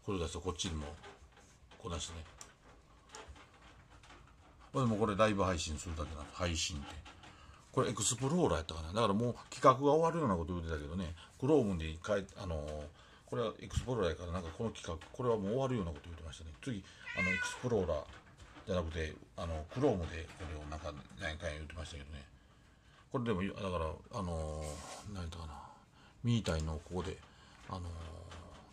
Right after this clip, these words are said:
チェックする。四つにして、これで四つにして、これを、第一、一やったかな。じゃあ、ミータイのこれ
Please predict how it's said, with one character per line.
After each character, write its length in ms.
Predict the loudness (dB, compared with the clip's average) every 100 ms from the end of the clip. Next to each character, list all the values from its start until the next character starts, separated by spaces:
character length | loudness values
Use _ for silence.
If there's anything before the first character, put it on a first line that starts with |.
| -10 0
チ 100 | 0
ェ 80 |
ッ 40 | 0
ク 80 | -8
す 120 | -8
る。 60 | 0
四 200 | 6 6 4
つ 100 | -4
に 200 | -2 -2
し 60 | -4
て、 280 | -4 -4 -6 -16 -20 -16 -4
こ 80 | 0
れ 60 | 4
で 40 |
四 100 | 2 2
つ 40 | -2
に 140 | -2
し 60 | -2
て、 220 | -4 -4 -8 -18 -20 -8 0
こ 60 |
れ 120 | 4 4
を、 200 | 2 -4 -12 -10 -4
第 180 | -2 -4 -12 -20 -20 -20 -18 -18 -10 -8
一、 360 | -4 -4 -4 -8 -10 -12 -14 -16 -20 -20 -10 -6
一 180 | -4 -4
や 60 |
っ 20 |
た 100 | -6
か 80 | -8
な。 180 | -8 -10 -14 -16 -20 -20 -20 -18 -16 -16 -18 -18 -18 -18 -18 -14 -8
じ 80 |
ゃ 40 | -6
あ、 20 | -6 -12 -20 -20 -20 -20 -18 -18 -18 -20 -20 -20 -18 -18 -20 -20 -20 -20 -8 0
ミ 200 | 2 2
ー 40 |
タ 100 | 0
イ 60 | 0
の 100 | -2
こ 140 |
れ 60 | -4